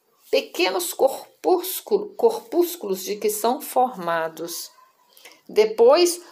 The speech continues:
os corpu-, corpúsculos <laughs> desaparecem e o objeto é composto de substância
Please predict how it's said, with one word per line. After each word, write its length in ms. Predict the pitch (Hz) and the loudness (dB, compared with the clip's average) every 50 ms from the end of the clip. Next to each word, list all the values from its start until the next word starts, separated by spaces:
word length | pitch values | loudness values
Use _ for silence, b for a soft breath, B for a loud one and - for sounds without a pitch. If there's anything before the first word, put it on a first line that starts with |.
| B B | B B
os 200 | - 220 - - | -8 -8 -6 -2
corpu-, 760 | - 220 214 208 - - - - 269 330 339 - - - - _ _ | 0 2 2 2 0 -4 -4 0 0 0 0 0 -4 -12 -14 _ _
corpúsculos 1300 | - 233 220 220 220 - - - - _ - 339 415 415 415 - - - 214 202 185 180 180 - - - - - - - | 2 2 2 2 2 -4 -10 -18 -10 _ 6 8 8 8 8 4 0 0 0 0 2 2 2 0 0 -2 -4 -10 -14 -16
<laughs> 160 | - - _ | -20 -20 _
desaparecem 1080 | - 190 214 220 214 226 214 202 - 214 196 196 190 190 220 247 - - 294 277 285 B B B B - | -2 2 2 4 6 4 4 4 4 4 4 6 6 6 4 4 2 0 -2 -4 -4 B B B B 0
e 80 | 226 | 4
o 40 | 240 | 6
objeto 500 | 247 240 240 220 - 247 240 254 247 277 | 6 6 6 4 4 4 4 4 4 4
é 40 | 254 | 2
composto 680 | 262 - 240 233 - - 214 214 240 233 - - - 202 | 2 2 0 0 2 4 4 4 4 4 0 -6 -8 -6
de 160 | - - 214 | -6 -4 -4
substância 1000 | - - - 202 202 202 196 - - - 202 208 220 233 233 - - 262 254 | -4 -6 -8 -8 -8 -8 -8 -10 -6 -2 0 0 0 0 -2 -2 -2 -2 -2